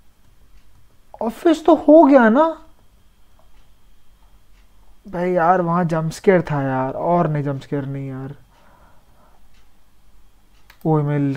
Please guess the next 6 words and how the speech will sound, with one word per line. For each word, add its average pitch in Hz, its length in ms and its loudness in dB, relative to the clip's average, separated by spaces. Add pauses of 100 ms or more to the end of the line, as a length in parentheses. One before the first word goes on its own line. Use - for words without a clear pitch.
(120)
की 180 220 -4
लेना 143 260 -4
भूल 135 200 -8
गया। 160 260 -6 (3750)
Jump 170 120 -2
scare 233 340 0